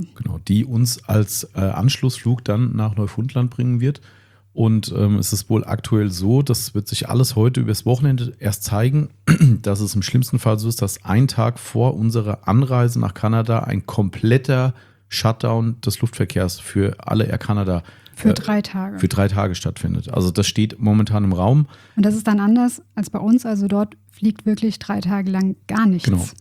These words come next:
Speaker 1: Also
Speaker 2: bei uns ist ja so, oftmals ist dann irgendein Notflugplan. Hier fliegt mal ein Flieger, da fliegt ein Flieger, man wird auf irgendeine Tochter-Airline umgebucht. Das funktioniert dort nicht. Also die gesamten Air Canada-Partner streiken
Speaker 1: Ja.
Speaker 2: vollständig.
Speaker 1: Ja.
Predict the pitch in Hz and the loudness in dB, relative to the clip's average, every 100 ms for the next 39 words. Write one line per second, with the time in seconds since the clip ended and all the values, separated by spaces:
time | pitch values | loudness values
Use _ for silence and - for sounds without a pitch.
0 | _ 208 196 214 233 247 262 240 233 233 | _ -2 0 2 2 2 2 0 2 0
1 | 233 226 - 220 214 - - - - 214 | 0 -4 -2 0 -2 -6 -20 -20 -14 -6
2 | 196 196 196 196 208 - 202 202 - 196 | -2 0 2 4 2 0 -2 -4 -2 0
3 | 196 175 208 - 208 214 202 - 208 202 | 0 0 0 -2 -2 0 0 2 2 2
4 | 196 202 220 214 202 214 208 208 202 190 | 2 -2 -2 0 0 2 2 4 4 2
5 | 208 - - - - 208 214 208 208 226 | 0 -6 -20 -16 -4 0 4 4 4 0
6 | - 226 214 214 214 214 202 214 208 - | 0 0 2 2 2 2 2 0 -2 -8
7 | - - _ _ - 202 - 233 - 226 | -20 -20 _ _ -2 -2 2 0 4 2
8 | 247 233 226 233 233 196 190 190 196 196 | 4 2 2 4 2 0 -2 0 0 0
9 | 202 233 262 262 254 - 208 208 196 220 | 0 2 2 2 0 -2 -2 0 2 2
10 | 233 233 233 233 247 _ - 190 202 208 | 2 2 0 -2 -6 _ -6 -2 -2 0
11 | 220 226 - - 185 202 214 208 - _ | -2 -4 -10 -4 -2 0 0 -4 -8 _
12 | - 104 254 - 190 180 202 - - | 2 4 2 0 -6 -8 -10 -8 -8